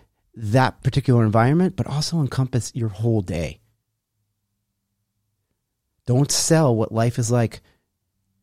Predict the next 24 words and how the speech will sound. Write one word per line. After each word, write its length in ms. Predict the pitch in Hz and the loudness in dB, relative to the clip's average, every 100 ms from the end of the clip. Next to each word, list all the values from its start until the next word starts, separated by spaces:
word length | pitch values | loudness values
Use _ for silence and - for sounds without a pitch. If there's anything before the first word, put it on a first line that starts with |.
| _ _ _ _ _ - | _ _ _ _ _ 0
outside 800 | 120 127 - - 123 123 123 110 | 2 2 0 0 2 4 2 2
of 420 | - 82 76 - - _ _ _ _ _ _ | -2 -6 -8 -12 -20 _ _ _ _ _ _
just 400 | - 127 113 - | -2 2 2 0
the 100 | - | -2
niche. 480 | 104 92 - - - - 120 | -2 -2 -4 -8 -16 -10 -4
"I 80 | |
wanna 200 | 139 190 | -2 0
be 340 | 202 208 208 190 - | 0 0 0 -2 -6
twenty 240 | - 190 | -2 0
pounds 240 | 185 185 180 | 2 0 2
lighter." 240 | 180 107 | 2 0
Great. 380 | - 131 139 98 | 2 4 4 2
What's 180 | 117 - | 0 2
it 60 | |
look 180 | 117 - | 0 2
like? 240 | 87 - | 0 -2
What's 160 | 110 107 | -2 -2
it 140 | 95 | -2
feel 160 | - 107 | 0 2
like? 180 | 95 92 | 2 0
What 160 | 107 | 0
are 40 | 104 | 0
you 100 | 104 | 0
doing? 320 | 101 95 - | -2 -4 -8